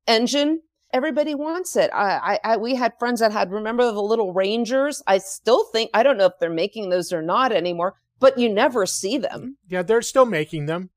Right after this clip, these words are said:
Speaker 2: Chevy is still making, they make a Colorado, which is, which is a sm-,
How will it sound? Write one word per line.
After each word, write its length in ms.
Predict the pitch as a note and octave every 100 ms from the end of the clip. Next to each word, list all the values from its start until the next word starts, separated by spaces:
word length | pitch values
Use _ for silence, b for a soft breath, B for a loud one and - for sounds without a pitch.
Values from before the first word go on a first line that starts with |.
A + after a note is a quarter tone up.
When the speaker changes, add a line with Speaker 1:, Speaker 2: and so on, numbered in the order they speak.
| _
Speaker 2:
Chevy 400 | - - F3 F3+
is 120 | F3+ E3+
still 220 | - F3+
making, 340 | E3 D#3+ D#3+
they 140 | C#3+ D3+
make 200 | E3 D#3+
a 60 |
Colorado, 800 | - - D#3+ E3 D3 B2+ B2+ D3
which 280 | D3 C#3 -
is, 220 | C#3 B2 _ _ _
which 180 | - -
is 120 | E3+
a 80 | F3+
sm-, 260 | - -